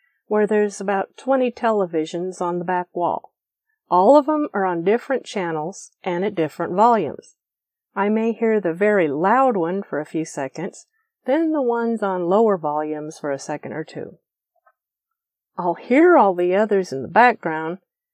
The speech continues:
but can't really pay attention to any of 'em because there's just too much activity all at once.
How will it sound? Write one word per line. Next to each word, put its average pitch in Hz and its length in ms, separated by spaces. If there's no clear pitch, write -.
but 214 220
can't 254 260
really 240 240
pay 226 220
attention 254 560
to 202 160
any 180 260
of 170 160
'em 208 180
because 196 540
there's 185 280
just - 260
too - 180
much 226 320
activity 220 580
all 170 200
at - 80
once. - 500